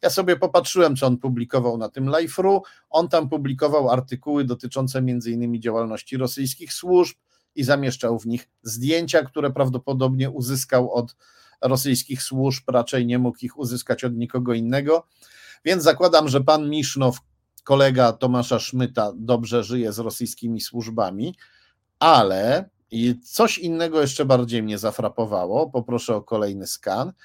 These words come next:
Otóż pan Misznow jeszcze niedawno na Facebooku chwalił się, że jest, e, producentem telewizyjnym dla, e, firmy medialnej Cargrad.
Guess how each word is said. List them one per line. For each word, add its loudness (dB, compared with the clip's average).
Otóż -2
pan 4
Misznow -2
jeszcze 0
niedawno 4
na -4
Facebooku -4
chwalił 0
się, -4
że 2
jest, 0
e, 6
producentem 0
telewizyjnym -4
dla, 2
e, -4
firmy -4
medialnej 2
Cargrad. 0